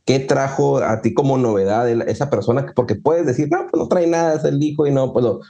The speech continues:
lo sobre, lo, lo tienen, eh, sobrevalorado. Pero, ¿tú qué opinas de él?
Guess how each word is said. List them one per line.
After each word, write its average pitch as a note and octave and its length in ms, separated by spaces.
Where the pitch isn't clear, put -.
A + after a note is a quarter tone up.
lo B2 120
sobre, A2+ 580
lo, G2 320
lo G#2 260
tienen, C3+ 420
eh, F#2+ 640
sobrevalorado. A#2+ 840
Pero, A#2+ 160
¿tú C#3+ 100
qué D3 80
opinas C#3+ 380
de A2 180
él? G2+ 180